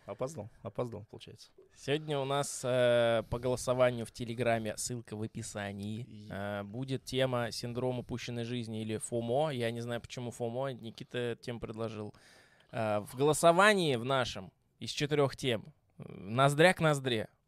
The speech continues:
Speaker 2: шли две темы. Э, про микродозинг мухомора, вторая часть, и вот это "Синдром упущенной жизни". Победил "Синдром упущенной жизни" с небольшим отрывом. Что нам говорит это?
Speaker 1: А, то, что тема про микродозинг тоже интересна.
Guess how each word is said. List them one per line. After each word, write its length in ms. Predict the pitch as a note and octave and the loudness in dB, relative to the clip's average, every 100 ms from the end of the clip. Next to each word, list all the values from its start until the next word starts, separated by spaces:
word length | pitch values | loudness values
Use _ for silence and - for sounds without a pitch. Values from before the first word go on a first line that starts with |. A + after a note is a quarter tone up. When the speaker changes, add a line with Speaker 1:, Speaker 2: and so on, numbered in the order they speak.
| _ | _
Speaker 2:
шли 340 | - C3 C#3 | -8 -2 -2
две 260 | D#3+ C3 C3 | 0 2 0
темы. 420 | B2+ B2+ G#2 E2 - _ _ - | 2 0 0 -6 -16 _ _ -18
Э, 340 | - G2+ G2 G2 - | -10 -8 -6 -8 -2
про 380 | C3 C3+ B2 | 2 4 4
микродозинг 640 | A2+ A#2+ C3 C3 B2+ A#2 A2 | 2 0 -2 0 0 0 -6
мухомора, 500 | A#2+ C3+ D#3 G#3+ E3 | -2 0 2 2 2
вторая 380 | - B2+ B2+ B2 | 4 4 4 2
часть, 360 | C3+ A#2 - _ - - - - - - _ _ - | 0 -2 -4 _ -20 -20 -20 -20 -20 -20 _ _ 0
и 280 | F#3+ F#3+ - | 2 2 0
вот 180 | D3 D3 | -4 0
это 180 | D#3 C#3 | 0 0
"Синдром 460 | - C3+ C3+ C#3 C#3 | -2 -2 2 4 4
упущенной 460 | B2+ C3 - C3 | 0 -4 -2 -4
жизни". 220 | A#2+ A2 A2+ | -4 -6 0
Победил 500 | C#3+ D#3+ E3 A3+ C4 | 2 4 4 4 2
"Синдром 360 | G3 F3+ G3 | 2 4 4
упущенной 380 | F3+ F3+ - E3+ | 4 0 2 2
жизни" 200 | F3+ A#3+ | 2 0
с 80 | F3+ | 0
небольшим 440 | E3 D3+ D3+ F#3 E3+ | 2 2 2 0 0
отрывом. 440 | D3+ C3 A2+ G2 | 2 2 0 -4
Что 220 | - F#3+ | 0 2
нам 160 | F#3+ E3+ | 2 2
говорит 400 | C3+ A#2+ B2+ F3 | 2 2 2 0
это? 260 | G3+ G3 F#3+ - _ _ _ _ _ _ _ _ _ _ _ - - | -2 -2 -6 -12 _ _ _ _ _ _ _ _ _ _ _ -20 -14
Speaker 1:
А, 180 | B2 G#2+ | -10 -8
то, 140 | - | -8
что 180 | A2+ - | -8 -8
тема 260 | - A#2 G#2 | -6 -6 -4
про 140 | - | -6
микродозинг 500 | G#2 - G2+ A2+ - | -6 -6 -4 -6 -6
тоже 220 | - A2 | -8 -6
интересна. 480 | A2 - C3 - G2 | -6 -6 -6 -6 -12